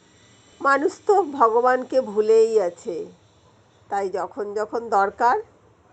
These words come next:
তিনি নিজে এক একবার এসে সাধনা করে পথ দেখিয়ে দেন। এবার দেখালেন ত্যাগ।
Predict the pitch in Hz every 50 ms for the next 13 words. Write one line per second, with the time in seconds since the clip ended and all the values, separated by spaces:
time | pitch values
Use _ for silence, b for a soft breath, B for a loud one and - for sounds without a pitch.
0 | _ _ _ _ _ _ _ _ _ _ _ - 262 254 254 262 254 247 247 247
1 | 208 233 247 262 466 466 - - - 202 202 214 233 226 - 214 208 196 185 202
2 | 208 226 233 233 220 214 208 - - 277 254 392 - - 226 190 180 254 294 208
3 | 208 208 208 - 220 208 208 226 254 440 453 - - _ _ - - 196 190 185
4 | 180 165 190 190 180 - - 220 175 160 147 165 160 151 151 143 - - 190 _
5 | _ _ _ _ _ _ _ _ _ _ - - 196 190 185 196 196 196 180 202
6 | 196 202 - - 196 196 208 220 359 415 466 _ _ _ _ _ _ - 185 151
7 | 151 151 143 139